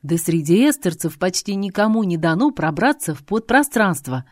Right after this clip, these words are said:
И уж тем более никто не может там обернуться в зверя, кроме меня самого.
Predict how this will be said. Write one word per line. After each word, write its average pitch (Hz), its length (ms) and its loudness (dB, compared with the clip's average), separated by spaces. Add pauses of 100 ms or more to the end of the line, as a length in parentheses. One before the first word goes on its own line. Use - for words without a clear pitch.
(160)
И 165 100 0
уж 165 200 -4
тем 165 180 0
более 165 300 2
никто 175 400 0
не 160 140 0
может 170 380 -2
там 156 200 -2
обернуться 165 600 -2
в 262 60 0
зверя, 175 540 -2
кроме 151 320 0
меня 160 320 0
самого. 208 680 0